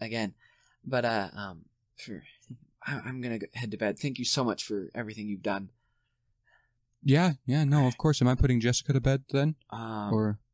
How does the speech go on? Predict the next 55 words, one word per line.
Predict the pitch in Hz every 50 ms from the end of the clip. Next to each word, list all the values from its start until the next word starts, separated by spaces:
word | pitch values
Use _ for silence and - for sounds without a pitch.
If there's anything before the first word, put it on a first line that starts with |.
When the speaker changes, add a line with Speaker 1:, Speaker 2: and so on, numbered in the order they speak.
| _ - 147
Speaker 1:
I | 143 143
think | 139 - 151 143 131 113
so, | - 139 120
if | 117 -
your | 127 113
father | - 123 117 113 110 107 104
doesn't | - 113 107 - 104 98 - -
get | - 123 - -
home | - 107 110 107 92 90 92 - - _ _
in | - 101 95
time. | - 92 90 85 82 - _ _ _ -
Speaker 2:
Okay, | 117 110 104 104 104 - -
I'll, | - 113 117 113 107 98 - _ _ _ _ _ -
I'll | - 120 117 110 - _
stay | - - - - 127 113
up. | 110 107 104 -
I'll | 113 113
wait | 110 113 110 104 - -
for | - - 120 113 104
him. | 110 107 104 - -
Speaker 1:
All | -
right, | - - - - _ _ _ -
thank | 123 120 107 - -
you. | 104 - - - - - - -
Speaker 2:
Mm-hmm. | 131 123 117 110 104 98 98 - _ _ _ _ _ _ _ _ _ _ _ -
Speaker 1:
All |
right. | 82 - _ _ _ _ _
And | - 139 156
as | 160 165 175 170 147 147
you | 160
kinda | 147 160 147 135 135 131 -
eat | 127 123 120 120 110 -
and | 117 113
kinda | 110 120 113 113 110 107 101 92 - _
watch | - 120 117 117 113 110 104 - - - - - - - - -
the | 135 127
T | - - 120 113
V | 113 110
with | 110 104 -
the | 110
kids | - - - 113 104 101 98 -
for | - - 107
a | 101
little | 101 98 95 92
bit, | 90 98 92 87 - _ _ _ _ _ _ _ _ _ _ -
um, | 101 101 107 110
your | 113 117
dad | 131 143 151 147 147 135 120 113
gets | 104 117 107 - -
home | 110 110 104 104 101 95 - -
at | 90 101
about | 92 101 98 - -
nine | 110 113 107 98 101 101 98 90
P | - - 104 101
M. | 98 92 90 87 85